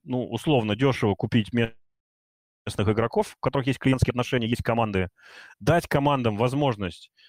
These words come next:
быть частью глобального организма, да, то есть применять свои таланты по всему миру, а, получать преимущества от нашего глобального роста через наши опционные программы. Вот. Дать заказчикам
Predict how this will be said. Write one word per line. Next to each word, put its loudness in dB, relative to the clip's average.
быть 0
частью -2
глобального 0
организма, -2
да, -2
то -8
есть -6
применять -2
свои 0
таланты 0
по -16
всему -4
миру, 0
а, 2
получать -2
преимущества 0
от -2
нашего -2
глобального 2
роста -2
через -4
наши -2
опционные -2
программы. -2
Вот. 0
Дать 0
заказчикам 0